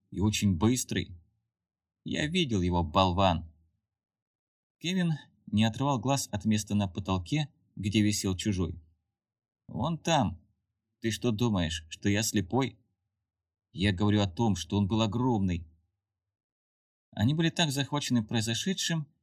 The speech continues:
что не обращали внимания на Рипли. Откуда-то появился заключённый Уильям и, посмотрев на своих товарищей, спросил: «Ну, что будем делать, ребята?»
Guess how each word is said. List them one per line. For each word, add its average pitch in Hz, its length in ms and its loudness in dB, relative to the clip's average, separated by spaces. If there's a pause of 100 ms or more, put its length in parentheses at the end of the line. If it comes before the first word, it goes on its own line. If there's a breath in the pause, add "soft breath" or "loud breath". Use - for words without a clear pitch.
(120)
что - 240 -4
не 147 120 2
обращали 123 520 0
внимания 104 500 4
на 107 140 4
Рипли. 85 360 -4 (1300)
Откуда-то 190 500 -2
появился 143 380 -2
заключённый 113 640 0
Уильям 165 440 2 (360)
и, 117 120 -4
посмотрев 113 540 0
на 110 80 6
своих 101 280 -2
товарищей, 135 460 -2
спросил: 104 520 -4 (520)
«Ну, 160 280 2 (680)
что - 240 -4
будем 202 220 4
делать, 165 280 4
ребята?» 107 480 0